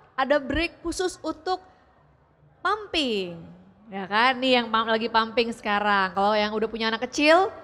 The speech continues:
ngerti dong, kita nih perempuan kalau lagi nyusuin, udah kenceng, tapi rongo-, ini masih rapat aja nggak ada breaknya kan. Udah gitu,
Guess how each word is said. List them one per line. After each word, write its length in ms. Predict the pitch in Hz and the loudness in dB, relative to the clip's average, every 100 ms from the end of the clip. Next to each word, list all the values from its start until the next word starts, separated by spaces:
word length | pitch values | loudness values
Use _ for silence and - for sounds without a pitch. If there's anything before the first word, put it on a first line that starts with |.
| - 226 | -16 -4
ngerti 240 | 247 294 | -2 0
dong, 240 | 247 240 247 | 4 4 4
kita 160 | 285 | -2
nih 160 | 320 370 | -4 -2
perempuan 480 | 277 269 294 330 320 | -4 -2 2 2 4
kalau 160 | 262 | 4
lagi 240 | 240 220 220 | 4 2 -2
nyusuin, 720 | 226 233 269 294 247 277 294 - - - | -2 0 2 2 4 2 -2 -18 -20 -12
udah 240 | 285 294 330 | -6 -6 -6
kenceng, 640 | - 392 403 - 403 415 349 | -8 -8 -8 -6 -4 -4 -4
tapi 160 | 339 403 - - 269 | 0 0 0 -10 -6
rongo-, 320 | 277 302 - | -2 -2 -2
ini 240 | 302 480 | -10 -6
masih 240 | 349 - 311 | -4 -2 0
rapat 640 | 311 339 - 381 415 311 | 2 0 0 0 0 0
aja 160 | 254 247 | 0 2
nggak 160 | 233 | 2
ada 80 | 233 | 2
breaknya 640 | 208 226 233 208 202 185 | 4 2 2 -4 -2 -2
kan. 320 | 185 185 208 269 - | -2 -2 -4 -6 -12
Udah 160 | 214 214 208 | -6 -4 -4
gitu, 480 | 220 269 285 294 | -2 0 0 -2